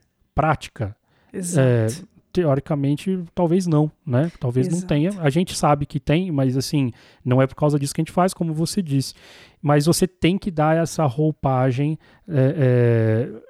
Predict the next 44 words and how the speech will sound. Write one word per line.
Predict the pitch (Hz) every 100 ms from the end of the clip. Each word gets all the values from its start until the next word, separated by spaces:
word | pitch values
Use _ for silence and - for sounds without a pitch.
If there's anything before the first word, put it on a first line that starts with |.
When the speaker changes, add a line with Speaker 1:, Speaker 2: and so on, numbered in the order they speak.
| 480
Speaker 1:
de, | 135 139 147
de, | 131 135
de | 147 131
praticidade. | - 147 - - 143 131 120 110
Você |
tem | -
que | 123 147
virar | 131 131
Speaker 2:
Exato. | 139
Speaker 1:
e | 170
falar | 143
assim, | 143 147
"Não, | 139 131
mas | 113 104
veja | 156 180
bem, | 135 135
você | 117 113 139
vai | 143
melhorar | 143 131 117 113 170 156 - - -
na | - 123 143
matemática | 175 - 214 165 147 - -
se | 165
você | 175 -
fizer." | 180 202 156 139 139
Você | 147 151
fala, | 170 156 147
"Ah, | 143 131
então, | 104 - 123 165 160
então | 131
justifica, | 123 156 214 - 135 117
porque | - - 131 110
meu | 110
filho | - - 113 143
vai | 151
prestar | 156 156 - 143
vestibular | 143 147 - 151 131 117 123
e |
ele | 160 175
precisa | 190 - - 120 131
da | 160
Speaker 2:
Ex-, | 170
Speaker 1:
matemática." | 214 202 170 127 - -
Speaker 2:
exato, | 226 220 190 196 202 214 196 - 214
exato. | 226 220 202 196